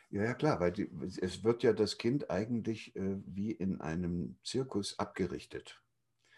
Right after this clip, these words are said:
Das ist mit Belohnung und Bestrafung wird ein bestimmtes Verhalten erzeugt.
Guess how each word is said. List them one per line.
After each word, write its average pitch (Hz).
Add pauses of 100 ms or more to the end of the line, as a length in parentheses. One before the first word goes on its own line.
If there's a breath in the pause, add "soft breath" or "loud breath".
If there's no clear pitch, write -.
(440 soft breath)
Das 85
ist -
mit 98
Belohnung 117
und 92
Bestrafung 92
wird 98
ein 82
bestimmtes - (100)
Verhalten 85
erzeugt. -